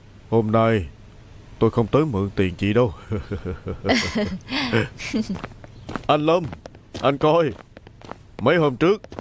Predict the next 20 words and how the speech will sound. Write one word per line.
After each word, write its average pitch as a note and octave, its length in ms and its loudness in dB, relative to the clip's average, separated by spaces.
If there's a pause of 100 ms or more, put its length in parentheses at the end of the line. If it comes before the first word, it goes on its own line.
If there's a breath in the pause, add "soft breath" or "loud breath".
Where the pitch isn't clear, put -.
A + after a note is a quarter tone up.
anh C3 200 2
nói D#3+ 200 4
anh C#3+ 160 0
thích F3+ 160 2
bức F3+ 160 2
tranh B2 180 2
này G#2+ 140 0
có C#3+ 100 4
đúng E3 180 2
hay B2+ 100 4
không? C3+ 220 2 (260)
Tôi B2+ 120 2
mua C3 160 2
nó D#3 140 4
rồi, G#2+ 260 0 (200)
giờ A2+ 180 2
tặng A2 220 2
lại A2 140 2
cho C3 160 4
anh. C#3 140 2